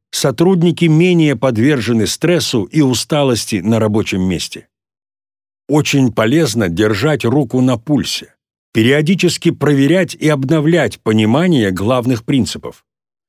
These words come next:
Собирайте встречи, семинары и тренинги, посвящённые их обсуждению, обновлению и закреплению. Уделяйте особое внимание самому актуальному для сотрудников –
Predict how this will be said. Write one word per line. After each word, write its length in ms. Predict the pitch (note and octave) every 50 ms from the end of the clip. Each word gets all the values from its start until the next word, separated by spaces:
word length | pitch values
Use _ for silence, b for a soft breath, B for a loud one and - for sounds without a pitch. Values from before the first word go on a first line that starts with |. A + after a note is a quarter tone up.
| _ _ _ _
Собирайте 760 | - - - D3+ C#3+ C#3+ D#3+ E3 F3 D#3+ D3 A#2+ G#2 - G2
встречи, 760 | E2 - - - - C3 C3 C3 A#2 G2+ - - - - - _ _ _ -
семинары 680 | - - - B2+ B2+ C3 C3 C3 C3 C3+ C3+ C3+ C3+ C#3
и 200 | - - B2+ A2+
тренинги, 640 | - - C3 C3 B2 A#2 G#2+ G2 F#2 E2+ E2 D#2
посвящённые 920 | - - A2+ G2+ - B2 B2 G#2+ - - - D#3+ D#3 D3+ D3 C#3+ C#3 C3+
их 280 | B2 - C3 C#3+ A2 -
обсуждению, 880 | B2 F#2 - - B2+ G2+ F2+ F2+ F2+ C3+ E3 D3 B2+ A2 F#2 D#2 C2+ - _
обновлению 960 | - B2 A2+ G2+ G#2+ G#2+ F#2+ E2 E2 F2+ B2 D#3+ F3 D#3+ B2 G2 E2+ C#2+ - -
и 80 | -
закреплению. 920 | G#2+ G#2+ C#3 A#2 - C3+ B2+ A2 - C3 D3 B2+ G2 D#2+ C#2 A#1 G#1+ - _ _ _ _ _ _ _ _ _ _ _ _ _ -
Уделяйте 600 | G#2 G#2 A2 B2+ C3 C3+ D3 D3+ D#3 C3 - D3
особое 500 | C#3+ A#2 - - E3+ E3 D3+ D3+ D3+ C#3+
внимание 640 | A#2 A#2+ C3+ B2+ C3 D3+ D#3 D3+ D3 C#3 C3+ B2 G2+
самому 540 | - - - D3 D3 D3+ D3 D3+ D#3 E3 -
актуальному 760 | D3+ D3 - - - D3+ D3+ D#3+ E3 D#3+ D#3 D3+ D3 C#3+ C3
для 160 | A#2 A2 C3
сотрудников – 760 | A2+ - B2 G#2+ - G#2+ G2+ F2+ D2+ D2+ C#2 - - - - -